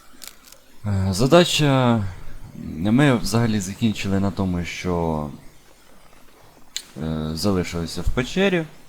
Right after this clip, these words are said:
е, розпалили багаття і готуємось до сна. Е, десь тут я розповідаю, що я подивився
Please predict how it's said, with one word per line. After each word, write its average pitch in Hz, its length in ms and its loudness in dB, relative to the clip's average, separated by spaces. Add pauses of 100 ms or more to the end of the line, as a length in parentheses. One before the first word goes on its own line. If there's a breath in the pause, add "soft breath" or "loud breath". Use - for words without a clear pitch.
(840 loud breath)
е, 87 360 -4 (140)
розпалили 87 580 -2
багаття 151 520 0
і 120 340 0
готуємось 90 640 -4
до 85 180 -4 (120)
сна. - 280 -6 (1160)
Е, 98 140 0
десь 143 260 4
тут - 240 -2
я 101 200 4
розповідаю, 92 640 0
що - 160 -8
я 92 160 2
подивився 87 720 0